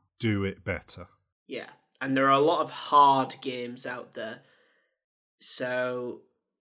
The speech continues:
Speaker 2: you know, if, if you want, if you haven't, <laughs> I, I mean, I'm, I'm almost tempted to say, if you haven't played Hotline Miami and <laughs> you want, um, you want this experience but done immaculately well,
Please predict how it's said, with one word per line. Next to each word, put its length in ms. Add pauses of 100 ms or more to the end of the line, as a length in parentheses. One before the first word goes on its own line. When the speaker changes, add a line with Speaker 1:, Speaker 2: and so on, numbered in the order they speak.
(520)
Speaker 2:
you 120
know, 120
if, 220 (120)
if 180
you 140
want, 340 (580)
if 160
you 100
haven't, 380 (500)
<laughs> 460
I, 100 (120)
I 140
mean, 200
I'm, 300
I'm 160
almost 360
tempted 240
to 60
say, 220
if 140
you 80
haven't 240
played 200
Hotline 340
Miami 680
and 600 (140)
<laughs> 140
you 200
want, 380
um, 500 (140)
you 140
want 300
this 200
experience 640
but 240 (220)
done 480 (240)
immaculately 800
well, 500